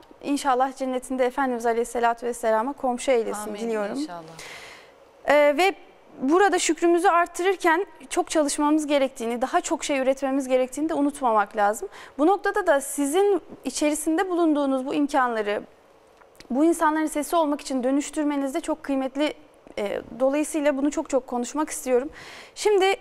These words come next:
Speaker 1: Kamerun'a doğru yolculuğa çıkalım isterseniz ama önce Kamerun'u nasıl, e, duydunuz? Orada sizi çeken şey neydi? Türkiye'deki göçe zorlanan kadınların hikayelerinden farklı olarak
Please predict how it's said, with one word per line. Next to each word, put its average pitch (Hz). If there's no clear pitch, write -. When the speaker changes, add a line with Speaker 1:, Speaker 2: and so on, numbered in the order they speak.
Speaker 1:
Kamerun'a 330
doğru 302
yolculuğa 285
çıkalım 302
isterseniz 247
ama 277
önce 415
Kamerun'u 370
nasıl, 349
e, 214
duydunuz? 262
Orada 320
sizi 285
çeken 320
şey 311
neydi? 302
Türkiye'deki 311
göçe 277
zorlanan 285
kadınların 285
hikayelerinden 277
farklı 269
olarak 269